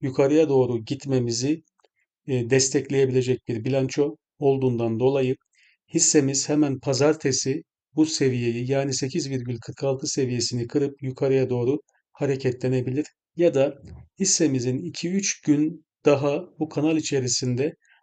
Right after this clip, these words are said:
aşağıya yukarıya küçük hareketlerde bulunma ihtimali her zaman var. Alım fırsatı ne zaman gelir hissemize? Alım fırsatı sekiz virgül sıfır iki seviyesine dokunduğu zaman gelir.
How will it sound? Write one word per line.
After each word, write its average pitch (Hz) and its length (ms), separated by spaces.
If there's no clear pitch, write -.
aşağıya 147 460
yukarıya 135 520
küçük - 340
hareketlerde 131 760
bulunma 131 380
ihtimali 131 600
her 147 200
zaman 127 400
var. 131 160
Alım 170 240
fırsatı 156 480
ne 147 100
zaman 131 340
gelir 120 220
hissemize? 117 520
Alım 165 300
fırsatı 135 420
sekiz 139 400
virgül 127 260
sıfır 131 300
iki - 320
seviyesine 135 800
dokunduğu 143 540
zaman 131 400
gelir. 117 280